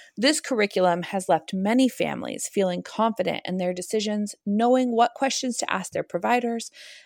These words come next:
and knowing when they should be concerned in all of these periods. One of the biggest parts of this work in terms of preparing families and walking through this journey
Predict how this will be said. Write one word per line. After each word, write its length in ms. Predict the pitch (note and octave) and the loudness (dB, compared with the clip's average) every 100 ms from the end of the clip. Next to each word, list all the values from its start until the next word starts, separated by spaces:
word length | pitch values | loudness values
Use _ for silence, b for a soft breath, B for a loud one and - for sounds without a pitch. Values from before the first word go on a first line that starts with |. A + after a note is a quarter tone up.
| - | -2
and 160 | A3+ A#3+ | 2 4
knowing 320 | C4 C4 A#3+ | 4 4 4
when 220 | B3 C4+ | 4 4
they 120 | C#4+ | 0
should 220 | C4 C4 | 0 -4
be 100 | A3+ | -4
concerned 840 | A#3 A3 G#3+ - A3+ C4 - - - | -6 -6 -6 -6 -4 -2 -2 -8 -10
in 140 | - G#3+ - | -6 -6 0
all 340 | A3 A#3+ C4 C4 | 4 6 6 6
of 120 | A3+ | 2
these 180 | A3+ G#3+ | -6 -8
periods. 720 | - A3 G3+ D#3+ - - - b b b b | -6 -2 0 0 -4 -10 -20 b b b b
One 200 | A3 C4+ | 2 2
of 100 | C#4+ | 2
the 100 | B3 | 0
biggest 340 | A3 G#3+ A3+ | 0 -2 -6
parts 300 | - G3 F3+ | -2 0 0
of 100 | F#3+ | -2
this 260 | F#3 F3+ - | -4 -4 -2
work 260 | - G3+ - | -2 -2 -4
in 140 | - G3+ | -10 -8
terms 320 | - F3+ F3+ | -8 -8 -6
of 100 | E3 | -8
preparing 560 | F#3+ - - A#3+ A#3+ | -10 -14 -6 -4 -4
families 600 | A#3 G3 F#3+ F#3 F3+ F3+ - | -4 -4 -4 -4 -4 -6 -10
and 220 | F#3 F3+ | -12 2
walking 400 | F#3 G#3 - A3+ | 4 4 2 -4
through 220 | - G3 | -4 -6
this 200 | F3 E3+ | -4 -4
journey 480 | - E3+ E3+ D#3+ F3 | -6 -8 -6 -6 -8